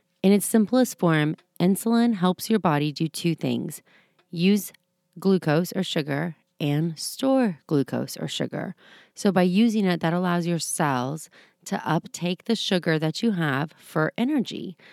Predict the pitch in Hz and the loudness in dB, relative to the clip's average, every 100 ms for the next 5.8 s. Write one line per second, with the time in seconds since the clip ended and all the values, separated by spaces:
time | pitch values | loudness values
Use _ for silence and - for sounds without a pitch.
0 | - _ _ _ 180 160 - - 226 254 | -20 _ _ _ 2 2 0 0 0 0
1 | - 302 302 302 - 170 175 147 170 220 | -2 0 2 0 -2 0 0 2 0 0
2 | - 143 131 156 - - - - _ - | -2 -4 -4 -6 -10 -20 -20 -20 _ 0
3 | 180 214 202 165 156 143 139 143 _ _ | 4 4 2 0 0 0 -2 -6 _ _
4 | - 165 147 - 202 202 170 165 - 147 | -4 -4 -4 -2 0 2 2 0 -2 0
5 | 156 160 180 180 156 160 156 147 | 2 4 4 4 2 0 -4 -8